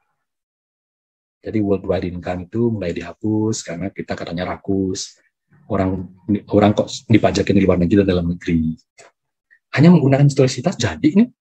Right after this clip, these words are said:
penelitian. Terus apa, ap-, apa sih implikasinya loncatan konsep pemungutan pajak dividen berimplikasi pada aspek psikologi perilaku wajib pajak? Ketika ada sesuatu yang loncat,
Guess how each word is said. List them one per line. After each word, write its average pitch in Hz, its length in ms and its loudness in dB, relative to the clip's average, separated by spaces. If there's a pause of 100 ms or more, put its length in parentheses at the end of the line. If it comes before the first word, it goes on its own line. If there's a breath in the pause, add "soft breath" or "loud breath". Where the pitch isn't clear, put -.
penelitian. 165 460 0 (1500)
Terus - 160 -12
apa, 254 400 4
ap-, 220 160 0
apa 180 240 0
sih 320 80 -2
implikasinya 233 640 -2
loncatan 175 560 -4
konsep 160 320 -4 (160)
pemungutan 151 480 -4
pajak 127 320 -8
dividen - 480 -6
berimplikasi 151 560 -4
pada - 240 -6
aspek - 320 -10
psikologi 117 560 -4
perilaku 117 240 -6
wajib 117 240 -8
pajak? - 320 -12 (480)
Ketika 180 400 -6
ada 160 80 -4
sesuatu 156 400 -6
yang 160 160 2
loncat, 165 800 -2